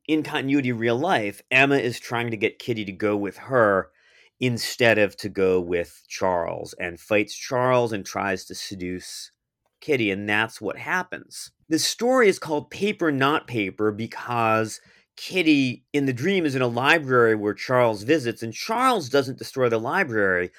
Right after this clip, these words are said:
but Emma and Emma's dancing demonic showgirls melt the paper down and melt down a book called Structure and Function of the X Factor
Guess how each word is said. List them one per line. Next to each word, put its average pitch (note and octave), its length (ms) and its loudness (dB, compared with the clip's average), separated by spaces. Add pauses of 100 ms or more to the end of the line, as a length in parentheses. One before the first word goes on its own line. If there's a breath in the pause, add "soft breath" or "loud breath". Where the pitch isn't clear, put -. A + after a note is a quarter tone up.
(220 loud breath)
but C#3 320 2
Emma F#3 600 4
and B2 420 0
Emma's C#3 560 4
dancing C#3 460 0
demonic A#2 400 -4
showgirls A2+ 760 4 (400)
melt D3+ 540 2 (100)
the C3 180 0
paper C#3 640 -4
down A#2+ 720 -2
and A2+ 220 -4
melt B2+ 300 0
down A2+ 380 2
a G#2 40 -2
book A2+ 320 0
called G#2+ 300 -4
Structure - 540 -2
and A2 200 -4
Function C#3 460 -4
of A#2 80 -4
the G#2+ 160 -8
X - 240 -2
Factor F2+ 480 -2